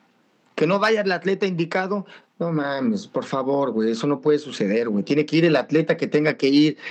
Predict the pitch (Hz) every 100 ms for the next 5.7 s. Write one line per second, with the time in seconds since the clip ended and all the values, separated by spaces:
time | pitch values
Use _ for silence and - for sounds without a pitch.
0 | - - 160 185 208 214 202 170 190 170
1 | 151 160 165 180 190 180 180 165 175 180
2 | 196 165 180 233 208 170 196 165 202 196
3 | - 196 196 214 202 180 180 190 214 226
4 | - - - 143 147 151 214 226 175 -
5 | 165 208 208 160 120 92